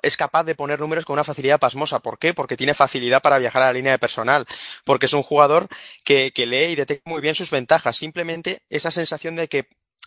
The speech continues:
puede decir, "Aquí el balón lo tengo, yo voy a mandar yo y voy a intentar, eh, levantar al equipo,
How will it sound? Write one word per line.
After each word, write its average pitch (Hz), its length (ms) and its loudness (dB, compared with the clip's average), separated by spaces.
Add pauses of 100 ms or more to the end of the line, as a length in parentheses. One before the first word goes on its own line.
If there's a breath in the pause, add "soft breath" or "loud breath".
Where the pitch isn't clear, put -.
(140)
puede 151 220 2
decir, 131 360 2 (340 loud breath)
"Aquí 143 200 2
el 170 60 4
balón 160 220 4
lo 135 80 -2
tengo, 143 200 0
yo 139 140 -2
voy 139 80 2
a 135 60 4
mandar 131 280 4
yo 135 220 2
y 127 120 -4
voy 127 200 0
a 156 100 4 (280 loud breath)
intentar, 135 640 4
eh, 131 200 0
levantar 127 380 0
al 151 80 2
equipo, 139 400 -6